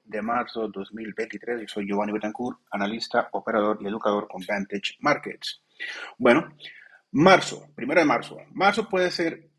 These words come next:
impredecible. Eh, los inversores han soportado un comienzo de montaña rusa hasta lo que va del dos mil veintitrés, con un repunte en enero compensado por un retroceso en febrero.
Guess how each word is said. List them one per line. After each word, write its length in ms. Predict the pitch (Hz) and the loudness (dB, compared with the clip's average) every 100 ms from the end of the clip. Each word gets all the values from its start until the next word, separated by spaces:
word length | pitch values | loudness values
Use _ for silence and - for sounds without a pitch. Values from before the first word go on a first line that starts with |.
| - | -4
impredecible. 1700 | 151 135 123 110 - 139 127 123 113 175 156 127 120 147 - - _ | 0 0 -2 -6 -8 -2 0 0 -2 0 0 2 -2 -4 -6 -18 _
Eh, 240 | 113 107 | -8 -6
los 120 | 107 110 | -6 -6
inversores 480 | 104 110 120 120 - | -6 -2 -2 -4 -6
han 160 | 123 | -6
soportado 500 | 120 - 110 110 110 | -6 -6 -2 2 2
un 80 | 113 | 2
comienzo 460 | 120 117 113 107 113 | -2 -2 -2 0 0
de 80 | 107 | 0
montaña 420 | 101 98 107 107 | 0 -2 -2 0
rusa 420 | 110 107 113 110 | 0 -2 0 0
hasta 480 | - 101 - - 101 | 2 -2 -2 -4 -4
lo 160 | 101 95 | -4 -6
que 100 | 98 | -2
va 260 | 104 104 - - - _ | 0 0 -2 -20 -20 _
del 100 | 107 | -2
dos 100 | 101 | 0
mil 120 | 104 | 0
veintitrés, 480 | 104 98 113 147 - | 0 0 2 2 0
con 180 | - 104 | -4 -2
un 140 | 110 | 0
repunte 600 | 113 117 120 113 113 113 - | 0 0 0 0 -2 -2 2
en 100 | 175 | 4
enero 320 | 120 123 131 | 4 2 0
compensado 840 | 117 110 - 107 104 117 113 117 | -2 -2 -2 -2 0 2 2 0
por 180 | - 107 | -2 -2
un 160 | 110 107 | -2 -2
retroceso 560 | 113 104 107 101 110 | -2 -4 -6 -6 -4
en 160 | 107 101 | -4 -6
febrero. 560 | 104 101 107 117 - | -4 0 6 4 4